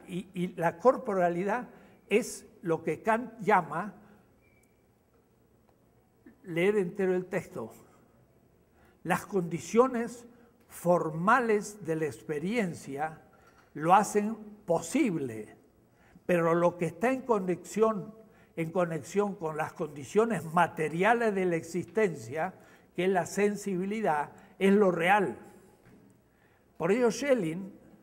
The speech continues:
dice, "El principio de existencia es sintético", es decir,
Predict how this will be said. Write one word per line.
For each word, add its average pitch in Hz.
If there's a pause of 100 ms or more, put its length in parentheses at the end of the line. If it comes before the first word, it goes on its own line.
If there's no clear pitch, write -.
(240)
dice, 170
"El 180
principio 185
de 180
existencia 185
es 185
sintético", 170
es 190
decir, 185